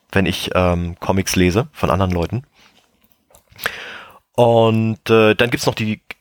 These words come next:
gleiche Ausgabe, in exakt der gleichen Ausstattung gibt's auch nochmal als P D F.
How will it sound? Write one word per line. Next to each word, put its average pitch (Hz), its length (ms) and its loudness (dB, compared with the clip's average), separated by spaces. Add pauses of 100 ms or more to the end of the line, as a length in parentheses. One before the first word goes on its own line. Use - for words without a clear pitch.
(180)
gleiche 120 580 2
Ausgabe, 156 520 0
in 107 100 0
exakt - 320 -2
der 107 80 0
gleichen 101 300 0
Ausstattung 95 420 -2
gibt's - 180 -10
auch 98 80 -2
nochmal 92 300 -4
als - 160 -10
P - 160 -10
D 87 100 -2
F. - 280 -4